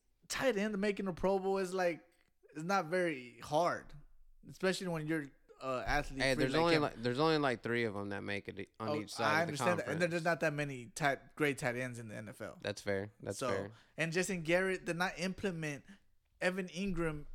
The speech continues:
Speaker 1: in the plan. It's like, that's why it's hard for me to, to, to grade Daniel Jones this year because he lost his best player. He also lost, you know, he, he, he didn't have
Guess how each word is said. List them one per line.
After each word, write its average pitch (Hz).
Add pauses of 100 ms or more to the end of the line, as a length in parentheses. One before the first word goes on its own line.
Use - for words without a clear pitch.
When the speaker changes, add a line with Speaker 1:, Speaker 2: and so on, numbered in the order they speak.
Speaker 1:
in 190
the 175
plan. 151
It's 156
like, 143 (840)
that's 170
why 196
it's 175
hard 170
for 156
me 151
to, 123 (960)
to, 143 (220)
to 156
grade 143
Daniel 131
Jones 120
this 123
year 110
because 123
he 151
lost 156
his 135
best 135 (420)
player. 123 (140)
He 139
also 151
lost, 135 (1500)
you 135
know, 131
he, 131
he, 139
he 139
didn't 156
have 147